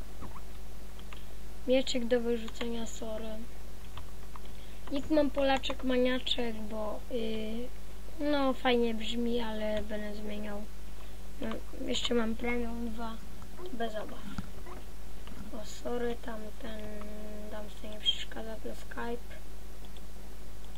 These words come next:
Dobra, jesteśmy, gramy.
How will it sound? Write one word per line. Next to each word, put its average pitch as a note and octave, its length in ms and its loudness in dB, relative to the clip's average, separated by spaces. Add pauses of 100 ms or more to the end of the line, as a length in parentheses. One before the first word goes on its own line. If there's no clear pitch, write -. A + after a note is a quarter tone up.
(2500)
Dobra, A3+ 300 0
jesteśmy, - 580 0
gramy. A3 500 -2